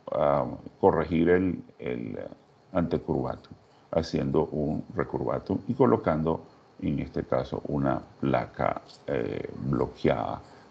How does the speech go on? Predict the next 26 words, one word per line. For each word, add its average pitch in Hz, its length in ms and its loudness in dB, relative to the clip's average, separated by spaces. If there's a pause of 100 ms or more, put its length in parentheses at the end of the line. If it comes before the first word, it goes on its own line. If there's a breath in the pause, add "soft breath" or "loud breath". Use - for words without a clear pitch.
condilar. 64 500 2 (640 soft breath)
Entonces, 71 420 0
aquí 76 220 0
está 85 340 2
en, 95 200 0
en 92 340 0
quirófano. 139 600 4 (580 soft breath)
Eh, 82 420 6
la 85 280 8
placa 113 540 4 (140)
se - 340 -2
coloca, 107 540 4
como 104 240 4
la 101 120 6
rodilla 104 280 6
está 147 180 2
hi-, 147 300 2
hiperextendida, 131 800 4
no 107 160 0
puedo 110 260 4
ut-, 113 240 0
utilizar 87 480 0
la 95 120 4
rodilla 90 340 4
como 78 220 -2
guía. 98 260 4